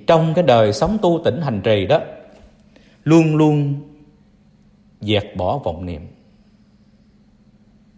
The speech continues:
Thì chính cái dẹp bỏ vọng niệm đó, bằng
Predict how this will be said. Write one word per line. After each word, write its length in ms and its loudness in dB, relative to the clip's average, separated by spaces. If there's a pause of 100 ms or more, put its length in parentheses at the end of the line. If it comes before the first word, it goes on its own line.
(1000)
Thì 260 0
chính 260 4
cái 100 4
dẹp 340 2
bỏ 180 4
vọng 260 0
niệm 240 0
đó, 140 0 (720)
bằng 200 -2